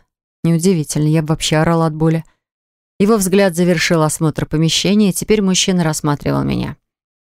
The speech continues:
Я все еще подпирала стену и тоже разглядывала незваного гостя.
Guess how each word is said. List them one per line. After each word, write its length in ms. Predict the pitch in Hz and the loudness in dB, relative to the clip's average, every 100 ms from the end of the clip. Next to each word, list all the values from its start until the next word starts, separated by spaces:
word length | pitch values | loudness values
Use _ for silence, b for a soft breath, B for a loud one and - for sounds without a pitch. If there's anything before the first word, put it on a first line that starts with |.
| _ _ _ _ _ - | _ _ _ _ _ -2
Я 120 | 196 | 0
все 180 | 196 208 | 2 0
еще 240 | 185 - 180 | 0 0 -2
подпирала 520 | 175 - 175 165 156 | -2 0 2 2 0
стену 380 | - 202 202 160 | -2 0 2 0
и 40 | |
тоже 260 | - 185 165 | 0 -2 0
разглядывала 600 | 156 147 156 147 147 147 | -2 0 -2 0 0 0
незваного 540 | 156 151 151 147 147 | 0 0 0 0 0
гостя. 440 | 147 147 - - | 0 -4 -4 -10